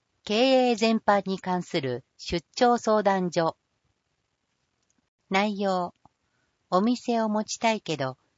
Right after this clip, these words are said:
何から始めたらいいかわからない。創業したけれど、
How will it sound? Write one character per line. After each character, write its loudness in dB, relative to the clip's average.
何 2
か -4
ら -4
始 -6
め -4
た -4
ら -4
い -6
い -8
か -6
わ -2
か -8
ら -4
な -6
い。 -16
創 0
業 2
し -10
た 0
け -2
れ -2
ど、 -2